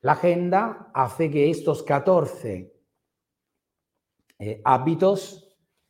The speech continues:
estamos en la página setenta, empieza una nueva semana con,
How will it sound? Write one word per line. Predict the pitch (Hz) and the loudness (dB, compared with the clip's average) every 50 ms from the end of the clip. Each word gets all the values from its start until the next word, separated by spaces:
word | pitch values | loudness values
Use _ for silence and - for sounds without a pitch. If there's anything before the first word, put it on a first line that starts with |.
| _ _ | _ _
estamos | - 104 - - 151 143 147 156 165 147 - - - | -14 -14 -2 0 2 2 2 2 -2 -4 -8 -8 -6
en | 151 135 131 | -2 2 2
la | 127 120 | 2 4
página | 131 147 143 139 156 160 147 131 | 4 2 2 0 -2 -4 -4 -2
setenta, | - 139 120 - - - 170 151 120 120 107 - 107 | -2 -4 -6 -4 0 0 2 2 2 -2 -4 -6 -8
empieza | 110 117 110 143 143 - 147 143 | -8 -4 0 0 0 2 0 -2
una | 135 135 135 | 0 0 0
nueva | 139 147 151 151 147 123 | 0 0 0 0 0 0
semana | - 135 139 143 147 139 123 113 104 104 | -2 -2 -2 -2 -2 -2 -2 -4 -6 -8
con, | 107 104 107 101 98 95 101 _ - | -8 -10 -10 -10 -12 -14 -16 _ -20